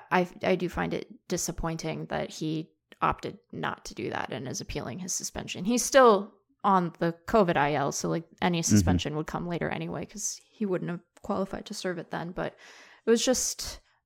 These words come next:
Speaker 1: very, like, the whole thing was just really icky, and I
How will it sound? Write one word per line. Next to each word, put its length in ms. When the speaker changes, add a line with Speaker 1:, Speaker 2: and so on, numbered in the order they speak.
Speaker 1:
very, 680
like, 220
the 60
whole 180
thing 240
was 160
just 440
really 600
icky, 560
and 340
I 360